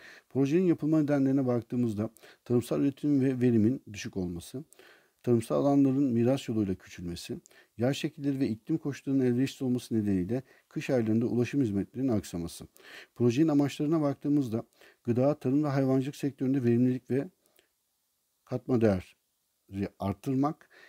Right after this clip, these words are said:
kişi başına düşen, e, geliri artırıp bölge arasındaki ekonomik farklılıkları azaltmak, bölge dışına göçü azaltmak ve göçlere bağlı olarak gelişen sorunları en aza indirgemek, kırsal ve kentsel alanlarda bölge halkının refah seviyesini yükseltmek,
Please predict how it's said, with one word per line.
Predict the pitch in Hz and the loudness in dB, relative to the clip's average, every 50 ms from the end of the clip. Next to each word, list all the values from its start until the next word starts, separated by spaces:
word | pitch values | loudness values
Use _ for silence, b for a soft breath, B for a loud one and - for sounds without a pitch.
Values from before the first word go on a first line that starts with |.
| B B | B B
kişi | B - - 180 165 | B -8 -4 -2 -2
başına | 165 - - 156 147 143 | -2 -2 -2 -2 -2 -2
düşen, | 135 - 147 139 131 110 82 98 | -4 -4 -2 -2 -2 -2 -2 0
e, | 110 107 107 104 | 0 2 2 2
geliri | 98 104 120 123 123 117 101 95 | 2 2 2 4 4 2 2 2
artırıp | 113 117 110 - 110 120 - - - | 2 2 0 -2 -4 -6 -6 -4 -2
bölge | 113 110 107 110 143 | 0 0 2 2 2
arasındaki | 147 139 131 - - 135 127 - 123 | 2 0 0 -2 -4 -6 -4 -6 -6
ekonomik | - - 113 - 131 123 127 135 131 | -8 -8 -6 -4 -2 -2 -2 -2 -2
farklılıkları | - 120 107 98 - _ - 90 87 85 | -2 -4 -4 -4 -6 _ -8 -6 -6 -6
azaltmak, | 82 87 87 78 - 95 117 139 - _ B B B B B B B | -6 -8 -10 -10 -8 -8 -8 -8 -10 _ B B B B B B B
bölge | 98 110 113 135 143 | -2 0 0 0 0
dışına | 160 156 - 147 147 | -2 -4 -4 -4 -2
göçü | 135 135 131 - 143 | -2 -2 -2 -2 -2
azaltmak | 131 131 135 135 131 - 143 143 139 143 | -2 0 -2 -2 -4 -4 -8 -10 -6 -6
ve | 143 | -4
göçlere | 135 117 117 113 110 - 131 143 139 123 | 0 0 0 0 0 -2 -2 -2 0 2
bağlı | 123 127 131 139 | 2 2 2 2
olarak | 127 110 98 98 - _ _ b b b b _ | 0 0 -2 -4 -6 _ _ b b b b _
gelişen | 110 117 120 117 - 123 117 | -2 0 0 0 -2 -4 -4
sorunları | 107 - - 113 107 104 117 123 | -4 -2 -2 0 0 0 0 0
en | - 127 120 | 0 2 2
aza | 107 95 85 92 | 2 2 0 -2
indirgemek, | 90 85 85 90 85 - 87 90 104 139 - _ b b b b b b b | -4 -4 -6 -10 -12 -10 -8 -6 -6 -6 -8 _ b b b b b b b
kırsal | - 120 107 - 151 147 151 | -12 -10 -6 -2 -2 -2 -2
ve | 160 | -2
kentsel | - - 135 131 123 - 165 143 | -2 -2 -2 -2 -2 -2 -2 0
alanlarda | 139 143 143 135 135 135 131 143 123 113 | 0 0 2 2 0 2 0 2 2 2
bölge | 113 117 117 143 | 2 2 2 0
halkının | 139 139 139 127 - 135 143 135 | 0 0 -2 -2 -2 0 0 2
refah | 117 107 - 135 127 | 2 0 0 -4 -4
seviyesini | - - 110 107 101 95 - 95 | -4 -4 -4 -4 -4 -4 -4 -8
yükseltmek, | 95 - - 120 117 - - 147 147 143 | -8 -8 -6 -8 -8 -6 -6 -6 -8 -8